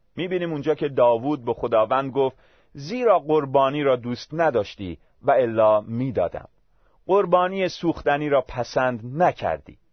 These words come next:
قربانی‌های خدا روح شکسته است. خدایا دل شکسته و کوبیده را خوار نخواهی شمرد. برادران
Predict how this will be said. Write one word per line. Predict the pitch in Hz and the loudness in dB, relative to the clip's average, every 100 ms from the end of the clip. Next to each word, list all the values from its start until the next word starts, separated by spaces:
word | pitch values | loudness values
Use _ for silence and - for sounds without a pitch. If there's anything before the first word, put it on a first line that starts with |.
| _ _ _ | _ _ _
قربانی‌های | 113 110 92 104 98 90 90 120 113 | -2 -2 0 -2 -2 -6 -2 0 0
خدا | - 87 85 85 - _ _ _ | -2 -2 0 0 -2 _ _ _
روح | - 95 117 107 98 95 | -16 -10 -8 -6 -8 -8
شکسته | - 101 - 87 - - | -10 -14 -12 -14 -8 -8
است. | 87 - _ _ _ _ _ _ | -8 -12 _ _ _ _ _ _
خدایا | _ - 113 131 156 143 131 _ _ _ _ 110 101 | _ -6 2 4 6 4 2 _ _ _ _ -20 0
دل | 147 196 214 | 2 4 2
شکسته | 214 - 151 - 104 - 101 82 80 _ _ _ | 0 -4 -8 -4 -4 -4 -6 -6 -8 _ _ _
و | 139 123 - | -2 -2 -4
کوبیده | - 117 98 95 110 | -10 -8 -4 2 4
را | 101 98 95 _ _ | 6 4 0 _ _
خوار | _ - - 101 92 87 82 - _ _ _ | _ -14 -2 2 4 4 0 -6 _ _ _
نخواهی | 104 104 123 123 101 85 85 | -12 -2 -2 0 -2 -4 -10
شمرد. | - 80 82 _ _ _ _ _ _ _ _ _ _ _ _ | -12 -14 -16 _ _ _ _ _ _ _ _ _ _ _ _
برادران | 165 190 170 156 147 135 | 2 4 4 2 0 -2